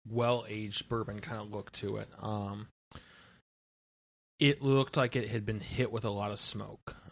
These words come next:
Um, it's very indicative of something that either was, the fire was very close to it or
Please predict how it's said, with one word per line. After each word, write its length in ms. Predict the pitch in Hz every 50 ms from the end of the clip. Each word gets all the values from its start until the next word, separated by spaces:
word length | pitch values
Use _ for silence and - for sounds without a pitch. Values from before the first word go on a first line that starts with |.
| -
Um, 460 | 101 101 101 101 98 98 98 101 107 - - - - _ _ _ _ _ _ _ _ _ _ _ _ _ _ _ _ _ _ _
it's 180 | - 117 107 107
very 400 | 104 113 127 147 165 175 175 - -
indicative 880 | 123 120 113 113 120 156 170 - - - 113 101 98 101 123 - - - - - -
of 560 | - 135 131 127 127 123 120 120 120 120 117 - - - - - - - - - - - _ - -
something 760 | - - - - - 151 143 139 127 143 135 131 131 131 127
that 340 | 120 110 110 107 104 113 - - _
either 240 | - 131 127 123 123
was, 380 | 117 117 110 110 - - - - - - -
the 80 | - 107
fire 260 | - 127 120 120 120
was 140 | 120 110 104
very 220 | 110 120 113 107
close 420 | - - - 131 135 151 156 - -
to 200 | - 175 160 165
it 180 | 165 165 - - - -
or 600 | 120 117 120 117 117 113 117 113 113 110 110